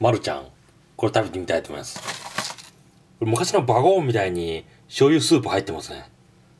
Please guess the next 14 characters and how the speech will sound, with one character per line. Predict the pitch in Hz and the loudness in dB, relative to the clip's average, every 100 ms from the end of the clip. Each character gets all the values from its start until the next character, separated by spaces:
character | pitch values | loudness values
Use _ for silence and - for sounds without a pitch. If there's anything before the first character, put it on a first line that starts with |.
| _ - | _ -8
醤 | - 127 | 2 2
油 | 123 | 2
で | |
生 | - 113 | 2 4
姜 | 127 | 4
ス | 123 131 | 4 2
ー | - | 2
プ | - | -6
か。 | - - - - - - - - - - - - - - - - - - - - - - _ - _ _ _ _ - - _ _ _ _ _ _ _ _ _ _ _ | -14 -18 -20 -20 -20 -20 -20 -20 -20 -20 -18 -14 -14 -14 -18 -8 -4 -4 -6 -16 -20 -20 _ -20 _ _ _ _ -20 -20 _ _ _ _ _ _ _ _ _ _ _
ま | 101 | -8
あ、 | - | -6
出 | 98 | -4
先 | 123 123 127 | -4 -2 2
で、 | 120 117 113 104 | 2 2 0 -4